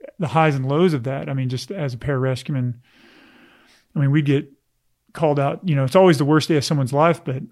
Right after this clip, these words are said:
I mean, I've spent, you know, quite a bit of time in Barrow, you know, out in, uh, you know, uh, the Diomedes, Nome. I mean, I've, I've been all over, you know, I've seen it all. And I, I meet people,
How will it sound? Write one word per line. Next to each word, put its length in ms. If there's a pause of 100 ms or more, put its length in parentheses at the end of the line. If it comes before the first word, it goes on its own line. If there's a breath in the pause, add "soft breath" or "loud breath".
I 80
mean, 100
I've 140
spent, 400 (540)
you 100
know, 100
quite 220
a 40
bit 100
of 60
time 220
in 120
Barrow, 580 (640 soft breath)
you 160
know, 300
out 180
in, 240
uh, 420 (160)
you 140
know, 380
uh, 280 (140)
the 100
Diomedes, 840 (600)
Nome. 380
I 60
mean, 100
I've, 240
I've 140
been 140
all 180
over, 480
you 80
know, 100
I've 100
seen 200
it 80
all. 480
And 220
I, 60
I 140
meet 220
people, 480